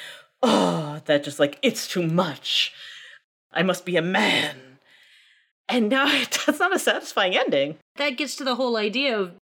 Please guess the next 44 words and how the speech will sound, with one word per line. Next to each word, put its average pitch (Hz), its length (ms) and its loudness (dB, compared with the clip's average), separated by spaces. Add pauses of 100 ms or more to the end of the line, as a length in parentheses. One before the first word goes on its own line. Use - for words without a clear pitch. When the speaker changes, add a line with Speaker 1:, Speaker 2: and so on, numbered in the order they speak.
(300)
Speaker 2:
is 202 200 0
this 220 240 -2
a 196 40 -6
conscious 180 460 -2
decision? 196 640 0
Is 185 200 -2
this 175 200 0
what 190 140 0
he 196 160 -4
thinks 180 480 0 (500)
men 190 480 2
are 180 300 0
to 196 140 0
be 185 180 0
tough? 214 560 -4 (340)
I'm 240 220 2
at 247 120 0
a 240 60 4
loss 285 300 2
here, 269 120 0
because 226 300 0
even 392 460 2
him, 381 260 0
like, 311 320 -2 (340)
reaching 254 480 0
up 254 220 0
to, 254 100 -2
like, 208 300 0 (220)
cup 247 300 -4
her 254 140 -2
face 254 400 -2
and 196 140 2
run, 214 160 0
like, 214 140 -2
a 214 60 0
thumb 226 320 0
across 214 360 -2
her 220 80 -8
cheekbone, 190 580 0 (320)
it's 175 160 -8
a 170 60 -4
Speaker 1:
Hmm. 160 80 -2
Speaker 2:
good 147 180 0
name. 151 480 -8